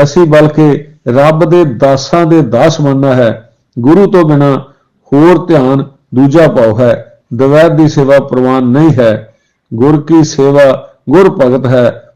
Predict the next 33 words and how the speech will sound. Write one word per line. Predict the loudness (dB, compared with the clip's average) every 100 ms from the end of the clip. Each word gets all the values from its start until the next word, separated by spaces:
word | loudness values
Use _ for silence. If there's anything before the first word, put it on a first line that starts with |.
| -4
ਵਿਰਲਾ | 0 2 2
ਪਾਏ | 0 0 0
ਕੋਇ। | -2 -2 -2 -2 -10 _ _ _ _ -6
ਜਾਂ | -2 0 0 -2 -8 -20 _ _ -8
ਵਿਣ | -2 0 2
ਗੁਰ | 2 2 2 0 -8 _ _ -4
ਹੋਰ | 0 2 2 0 -2
ਧਿਆਨ | -2 -2 0 0
ਹੈ, | 2 2 0 -6 -20
ਸਭ | -4 -2 0
ਦੂਜਾ | 0 0 0 0
ਭਾਉ। | 0 0 0 -2 -8 -4
ਭਾਈ | -2
ਗੁਰਦਾਸ | 0 -2 0 -2 -2
ਜੀ, | -8 -12 _ _ _ _ _ _
ਦੇਖਣ | -2 0 0 0
ਨੂੰ | 0 0
ਤਾਂ | 0 0 -4 -12 _ -2
ਰਾਜਨੀਤਿਕ | 2 2 2 0 0 -2 0
ਵੀ | 2 2 -2 -10 -4
ਲੋਕਾਂ | -4 -2 -2
ਦੇ | 0
ਘਰਾਂ | 0 0 2
ਵਿੱਚ | 0 -2 -6 -14 -6
ਜਾਂਦਾ | -2 0 0
ਹੈ, | 0 0 -4 -14 _
ਸੇਵਾ | -8 -2 0 2
ਕਰਦਾ | 2 0 0
ਹੈ, | 0 -4 -8 _ _
ਪਰ | -2 0
ਇਹ | 0
ਸੇਵਾ | 0 0 2
ਨਹੀਂ, | 2 0 -2